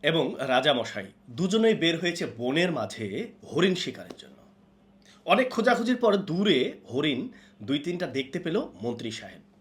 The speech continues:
মন্ত্রী রাজামশাইকে বলল, "রাজামশাই, ওই যে হরিণ, আপনি তীর ছুঁড়েন।"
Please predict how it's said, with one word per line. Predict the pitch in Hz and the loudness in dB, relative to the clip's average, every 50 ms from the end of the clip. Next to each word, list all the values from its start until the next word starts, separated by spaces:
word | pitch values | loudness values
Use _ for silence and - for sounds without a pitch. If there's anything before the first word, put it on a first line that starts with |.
| - _ - - - - - _ - | -20 _ -20 -20 -20 -20 -20 _ -14
মন্ত্রী | 95 98 123 160 165 - 160 147 160 | -8 -2 -2 -2 -2 0 -2 -2 2
রাজামশাইকে | 156 143 135 143 147 147 147 - 170 160 160 151 | 2 2 2 4 2 0 0 -2 -4 -4 -4 -2
বলল, | 127 147 160 156 123 104 - - - _ _ _ _ _ _ - - - | 2 2 2 2 2 -2 -8 -14 -20 _ _ _ _ _ _ -20 -12 -2
"রাজামশাই, | 113 123 143 160 156 143 127 - - 98 90 - - - - - | 0 2 6 6 4 4 2 -2 -6 -10 -10 -12 -18 -16 -6 2
ওই | 226 254 233 | 4 4 6
যে | 180 175 | 6 4
হরিণ, | - - 104 98 92 - - _ _ _ _ _ _ - | 2 0 -4 -8 -10 -12 -16 _ _ _ _ _ _ -2
আপনি | 139 151 - 208 180 190 - - | -2 -2 0 0 -2 -2 -2 -2
তীর | - 190 196 196 - | 0 0 0 0 -2
ছুঁড়েন।" | - - 110 101 98 | -8 -10 -10 -10 -14